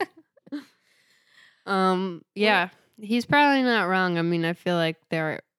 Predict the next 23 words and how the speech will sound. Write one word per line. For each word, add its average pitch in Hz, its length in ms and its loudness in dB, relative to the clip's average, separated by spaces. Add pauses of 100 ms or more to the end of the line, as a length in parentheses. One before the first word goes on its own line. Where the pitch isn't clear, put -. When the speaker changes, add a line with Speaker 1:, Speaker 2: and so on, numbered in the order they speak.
(160)
Speaker 1:
under 175 300 0
significant 165 800 -4
fire 151 400 0
for, 156 200 -4
like, 139 260 -2
enabling 151 760 0
hate 156 400 -2
groups - 440 -6
to 156 100 -2
organize. 160 840 -4 (100)
And 165 200 0
so 214 120 -4
Speaker 2:
Sure. 165 160 0
Speaker 1:
they're 160 200 0
facing, 165 680 -4
like, - 220 -6 (140)
the 156 160 -2
inherent 160 560 -2
flaws - 500 -6
in 185 200 -4
their, 196 260 -8 (1400)
you 226 260 0
know. 175 880 6